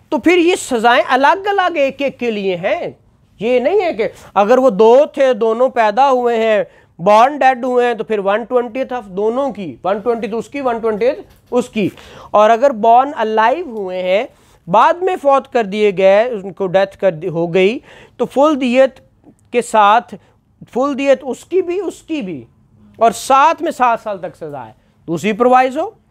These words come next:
provided further that if as a result of इसकाते जनीन, फिर वही बात पिछली कर दी कि अगर os-, any hurt is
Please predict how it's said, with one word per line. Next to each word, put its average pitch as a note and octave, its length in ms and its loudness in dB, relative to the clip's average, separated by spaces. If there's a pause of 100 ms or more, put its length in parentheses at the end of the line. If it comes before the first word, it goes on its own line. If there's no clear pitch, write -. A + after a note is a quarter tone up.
(440)
provided D4+ 480 -4
further B3+ 440 0
that B3+ 520 2
if C#4 120 -10
as C#4 140 -4
a C#4 100 0
result A#3 420 0
of D4 80 -4 (120)
इसकाते G#3+ 580 -4
जनीन, G3 440 -2
फिर A#3+ 240 0
वही B3 180 4
बात G#3 340 2
पिछली A3 280 -10
कर G3 200 -2
दी F#3 200 -8 (400)
कि A3 60 0
अगर A#3 360 4 (280)
os-, A3+ 260 -4 (120)
any D4+ 420 -4
hurt D4 280 2
is E4 120 -6